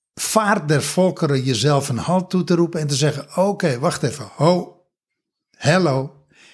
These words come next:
ik ben getriggerd. Ik loop emotioneel even uit de pas, ik zit hier even mee. Dus, wat ga ik doen? Ik ga even tappen om die emotie weer te releasen en om die emotie weer te laten vloeien."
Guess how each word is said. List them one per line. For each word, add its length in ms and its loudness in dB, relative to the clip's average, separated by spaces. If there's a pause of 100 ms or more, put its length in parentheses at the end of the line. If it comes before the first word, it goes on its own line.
(120)
ik 200 -2
ben 140 2
getriggerd. 720 -4 (140)
Ik 420 -4 (240)
loop 300 2
emotioneel 800 0
even 460 -2
uit 200 -2
de 80 -12
pas, 640 -2 (120)
ik 260 -12
zit 300 -2
hier 140 -4
even 260 -6
mee. 340 -6 (220)
Dus, 640 0
wat 160 -4
ga 160 0
ik 180 -4
doen? 320 0 (180)
Ik 140 -6
ga 180 -2
even 360 -2
tappen 540 -2 (420)
om 400 2
die 220 -6
emotie 600 0
weer 300 0
te 120 -4
releasen 680 -4
en 200 2
om 120 4
die 200 -2
emotie 560 0
weer 180 -2
te 100 -2
laten 280 -2
vloeien." 400 -6